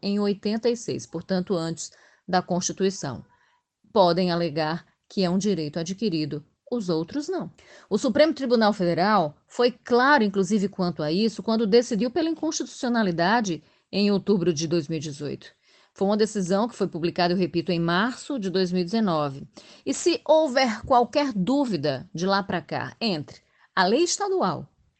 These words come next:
e a lei, a Carta Federal, a Constituição, a Carta Maior, o que que vale? Obviamente, a Constituição. Se a Constituição veda,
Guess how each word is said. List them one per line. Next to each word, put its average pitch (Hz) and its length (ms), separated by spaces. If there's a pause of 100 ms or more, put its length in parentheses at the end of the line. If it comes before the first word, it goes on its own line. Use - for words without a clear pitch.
(220)
e 220 340 (200)
a 165 100
lei, 165 640 (160)
a 165 120 (180)
Carta - 500
Federal, 165 1080
a 165 100
Constituição, 190 880
a 160 80
Carta 196 260
Maior, 180 400 (220)
o 285 80
que 339 140
que 339 100
vale? 196 500
Obviamente, 214 800 (480)
a 285 140
Constituição. 165 920 (320)
Se - 140
a 269 100
Constituição 190 720
veda, 247 440